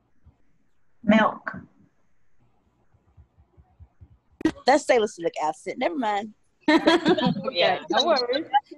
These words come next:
Speaker 3: So lactic acid is derived from milk. Very good. Now, one, I know there is one that's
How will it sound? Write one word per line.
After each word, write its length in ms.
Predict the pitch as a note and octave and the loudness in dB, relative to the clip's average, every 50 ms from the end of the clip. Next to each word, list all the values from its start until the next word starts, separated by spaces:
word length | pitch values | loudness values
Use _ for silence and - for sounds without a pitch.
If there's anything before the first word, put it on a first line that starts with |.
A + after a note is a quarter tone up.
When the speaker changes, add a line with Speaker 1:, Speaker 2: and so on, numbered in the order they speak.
| D4+ - _ _ | -20 -20 _ _
Speaker 3:
So 120 | C4+ A#3+ | 2 2
lactic 640 | G#3+ G#3 G#3 G#3 A3 B3+ E4+ G4 - - E4 B3 - | 4 4 2 2 4 2 2 0 0 -4 -6 -4 -2
acid 500 | G3 F#3 F3 F#3 - - G3+ G#3 - - - | -2 0 0 -2 -4 -6 -8 -8 -8 -6 -6
is 180 | G3+ G#3+ G#3 | -6 -6 -4
derived 640 | F#3+ A3 G#3+ G3 F3+ E3 E3 D#3+ D#3+ D#3+ E3 - - - _ | -4 -2 0 2 2 2 2 0 -2 -4 -4 -10 -18 -20 _
from 280 | _ _ G#3+ G#3 G#3 G#3 | _ _ -4 -2 -2 -2
milk. 220 | F#3+ D#3 - - - _ _ _ | -2 -4 -6 -10 -16 _ _ _
Very 200 | F3+ F#3+ G3 G3 | -4 -4 -2 -2
good. 260 | F#3+ F#3 C#3+ G2+ F2 - - _ _ _ _ _ _ _ | -4 -6 -6 -8 -10 -14 -20 _ _ _ _ _ _ _
Now, 180 | - B3 C4 B3+ | -4 -2 -2 -2
one, 240 | B3 A3+ C#4 E4+ G4 - | 0 0 0 0 0 0
I 80 | - C#4 | 0 0
know 180 | D4 D#4+ F#4 G#4+ | 2 2 0 0
there 180 | - F4 B3+ G#3+ | 0 -2 0 0
is 260 | B3+ D#4+ E4+ C#4+ B3 | 0 -2 -2 -4 -4
one 240 | A#3 A3 G#3 G3+ G3+ | -4 -4 -4 -4 -4
that's 320 | F#3+ F#3+ F#3 F#3 - _ | -4 -6 -6 -8 -16 _